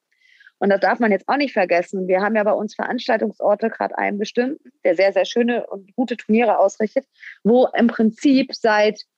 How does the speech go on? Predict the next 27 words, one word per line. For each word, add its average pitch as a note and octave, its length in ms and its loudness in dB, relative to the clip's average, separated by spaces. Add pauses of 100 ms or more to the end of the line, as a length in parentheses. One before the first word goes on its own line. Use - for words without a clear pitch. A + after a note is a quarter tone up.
August, A#3 400 0
September A3+ 640 0
alle A#3 180 0
zwei G3+ 320 -2
Wochen A#3+ 400 -6
hier G#3+ 140 -2
bei G3 100 2
uns A3+ 200 -4
Turnier C4+ 320 -2
stattfindet. C3 680 -6 (500)
So, G#3+ 160 2
und G3+ 120 2
das A#3 180 0
nicht B3+ 240 -2
zu A3 100 -8
knapp. B3+ 320 -4
Also F#3+ 280 -2
wir G3+ 120 4
waren, A3+ 360 -2 (180)
ja, G3 120 2
also G3 380 -2
wir G3 100 -4
sind G#3+ 160 -2
selbst A3+ 300 0
da B3 100 -2
vor - 180 -4
Ort. A#3 260 0